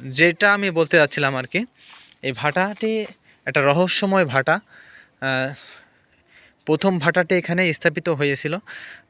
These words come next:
তো হওয়ার পরে পনেরো বছর চালানোর পরে ওই ভাটাটি বিলুপ্ত হয়ে যায়। এখানে একটা ভয়ানক একটা, আহ, আত্মঘাতী একটা বিষয় নিয়ে, আহ,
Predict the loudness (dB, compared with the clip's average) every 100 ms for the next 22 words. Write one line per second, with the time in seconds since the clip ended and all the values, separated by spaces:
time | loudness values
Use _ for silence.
0 | -6 -2 0 0 0 -2 -2 -6 _ _
1 | _ _ _ _ _ _ _ _ _ -20
2 | -4 2 4 4 2 0 0 0 0 -2
3 | 0 0 0 -2 -4 -4 -4 -4 -4 -2
4 | -2 0 0 2 0 0 -2 -4 -6 -16
5 | -18 -2 0 2 0 2 0 0 -4 -4
6 | 0 2 2 0 -10 -20 _ 2 4 4
7 | 2 0 2 0 0 0 0 0 0 0
8 | 0 0 -2 -6 -8